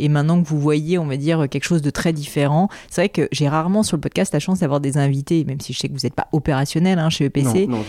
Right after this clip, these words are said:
Speaker 2: je veux pas,
Speaker 1: Mais,
Speaker 2: je veux pas.
Speaker 1: euh, mais si vous voulez, on, c'est assez rare finalement d'être passé à des postes, euh, comme, comme vous les avez connus chez L V M H, donc dans des très grands groupes,
Speaker 2: Ouais.
Speaker 1: et en même temps de voir quand même de l'intérieur des startups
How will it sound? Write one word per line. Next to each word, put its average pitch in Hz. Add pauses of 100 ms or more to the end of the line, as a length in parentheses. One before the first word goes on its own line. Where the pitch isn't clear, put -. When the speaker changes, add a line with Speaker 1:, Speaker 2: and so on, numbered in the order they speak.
Speaker 2:
je 104
veux 104
pas, 98
Speaker 1:
Mais, 156
Speaker 2:
je 147
veux -
pas. 143
Speaker 1:
euh, 135
mais 147
si -
vous 143
voulez, 175
on, 139
c'est -
assez 160
rare 202
finalement 165
d'être 151
passé 160
à 127
des 143
postes, 160
euh, 131
comme, 139
comme 143
vous 143
les 143
avez 143
connus 156
chez 151
L 131
V 135
M 135
H, 143
donc 113
dans 67
des -
très 143
grands 139
groupes, 175
Speaker 2:
Ouais. 101
Speaker 1:
et 143
en 151
même 147
temps 190
de 151
voir 156
quand 147
même 147
de 143
l'intérieur 135
des 135
startups -